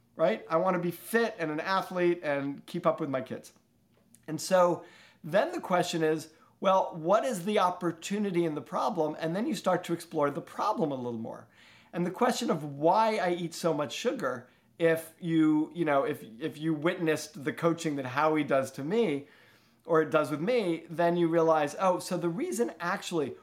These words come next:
what is, sh-, you know, the question to ask is, what is this bad thing doing for you that's good?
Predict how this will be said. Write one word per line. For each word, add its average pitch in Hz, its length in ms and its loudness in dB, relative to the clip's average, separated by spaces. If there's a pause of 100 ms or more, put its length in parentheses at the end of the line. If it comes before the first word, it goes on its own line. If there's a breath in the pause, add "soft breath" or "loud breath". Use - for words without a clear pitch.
(140 loud breath)
what 208 400 0
is, 185 220 -6
sh-, - 200 -12
you 190 100 -2
know, 165 80 4
the 156 100 -4
question 220 460 -2
to - 140 -4
ask 214 260 -6
is, 165 220 -2 (280 loud breath)
what 247 280 0
is 190 200 0
this 180 200 -4
bad 151 420 2
thing 165 420 -4 (200)
doing 202 380 0
for 131 260 -2
you 131 180 -4
that's 131 200 -8
good? - 340 -6